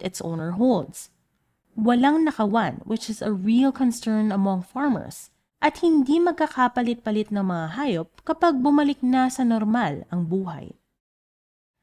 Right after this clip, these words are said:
At tulad ng sinabi ni Mister Daep tungkol sa kahalagahan ng paghahanda, lahat ng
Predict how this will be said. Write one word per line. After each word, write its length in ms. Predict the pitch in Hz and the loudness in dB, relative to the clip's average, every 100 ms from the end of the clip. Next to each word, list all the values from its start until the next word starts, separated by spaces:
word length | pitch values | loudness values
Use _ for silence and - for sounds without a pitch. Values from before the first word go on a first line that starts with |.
| _ - | _ -8
At 140 | 277 | -2
tulad 320 | 339 339 359 | 4 6 6
ng 160 | 339 330 | 2 0
sinabi 480 | 311 269 254 226 226 | 2 4 4 4 4
ni 80 | 214 | 4
Mister 320 | 196 - 185 | 0 -4 -6
Daep 480 | 180 214 214 214 - | -2 -2 -2 -4 -2
tungkol 320 | 254 262 254 | -2 0 -2
sa 320 | - 247 233 | -2 -4 -4
kahalagahan 800 | 254 254 269 247 247 269 262 151 160 | -6 -2 0 2 0 0 -2 0 -4
ng 100 | 160 | -6
paghahanda, 800 | 170 175 156 151 156 208 226 - _ _ _ _ _ - | -8 -8 -6 -6 -4 0 -2 -2 _ _ _ _ _ -6
lahat 240 | 349 370 | 0 0
ng 120 | 381 | 0